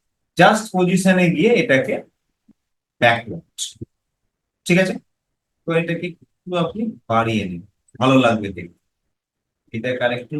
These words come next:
নিচের দিকে দিয়ে দিন। ইয়েস, এগুলো একটু ছোটখাটো অ্যাডজাস্টমেন্ট আপনি করে নেন। এই অবধি ইজি আছে। চলুন, just শেয়ার, শেয়ারে গিয়ে ডাউনলোড,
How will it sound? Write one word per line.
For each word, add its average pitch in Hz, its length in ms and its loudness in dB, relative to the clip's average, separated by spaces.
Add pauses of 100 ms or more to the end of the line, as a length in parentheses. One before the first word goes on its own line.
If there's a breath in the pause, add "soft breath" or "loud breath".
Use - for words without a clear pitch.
নিচের 117 300 -8 (100)
দিকে 110 260 -6
দিয়ে 87 200 -12
দিন। - 100 -20 (800)
ইয়েস, 220 180 -2 (360)
এগুলো 311 220 8
একটু 294 140 0 (220)
ছোটখাটো 254 420 6
অ্যাডজাস্টমেন্ট 185 560 2
আপনি 214 120 -4 (120)
করে 156 200 4
নেন। 90 120 -8 (880)
এই 202 140 10
অবধি 220 260 4
ইজি 220 140 8 (100)
আছে। 220 140 2 (1300)
চলুন, 107 260 2 (400)
just 131 220 2 (200)
শেয়ার, 165 340 4 (1160)
শেয়ারে 143 420 4
গিয়ে 110 140 4 (180)
ডাউনলোড, 180 640 4